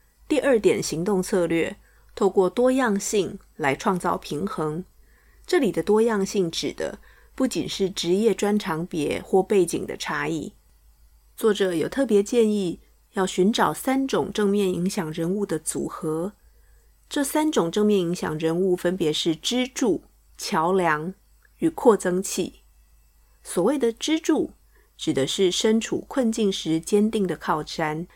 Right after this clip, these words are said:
也就是不管在什么情况下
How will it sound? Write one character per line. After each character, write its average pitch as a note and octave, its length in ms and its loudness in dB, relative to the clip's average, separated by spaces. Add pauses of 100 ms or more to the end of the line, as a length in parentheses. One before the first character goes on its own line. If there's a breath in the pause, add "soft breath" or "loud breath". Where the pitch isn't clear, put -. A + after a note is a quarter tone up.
(140 soft breath)
也 D#3+ 100 0
就 F3 100 -2
是 F3 360 -2 (420)
不 C#4+ 100 -2
管 F#3+ 160 2
在 F#3+ 120 -4
什 F3+ 140 -4
么 E3+ 100 -4
情 F3+ 160 -2
况 F3+ 180 0
下 E3+ 300 -2